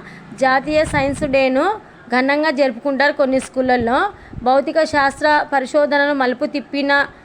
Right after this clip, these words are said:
ఆ, రామన్ ఎఫెక్ట్ను, ను భారతీయ శాస్త్రవేత్త సివి రామన్ కనుగొన్నది పంతొమ్మిది వందల ఇరవై ఎనిమిది ఫిబ్రవరి ఇరవై ఎనిమిది.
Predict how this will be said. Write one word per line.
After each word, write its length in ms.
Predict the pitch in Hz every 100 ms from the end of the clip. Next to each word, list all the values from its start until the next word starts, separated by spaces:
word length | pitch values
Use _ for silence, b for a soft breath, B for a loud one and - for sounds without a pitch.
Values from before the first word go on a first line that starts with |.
| B B -
ఆ, 340 | 262 262 262 254
రామన్ 360 | 247 247 285
ఎఫెక్ట్ను, 720 | 302 254 - 294 302 277 311 294 - - -
ను 140 | 277
భారతీయ 500 | 302 277 269 285 302
శాస్త్రవేత్త 720 | 302 277 269 294 269 262 285
సివి 360 | 302 285 262 285
రామన్ 360 | 269 254 277
కనుగొన్నది 680 | 285 254 254 262 254 226 202 -
పంతొమ్మిది 420 | 254 233 285 294 294
వందల 180 | 285
ఇరవై 320 | 294 262 247 269
ఎనిమిది 580 | 254 262 262 269 339 381 B B B -
ఫిబ్రవరి 440 | 277 220 294 311
ఇరవై 300 | 311 277 277
ఎనిమిది. 580 | 277 262 269 262 269 339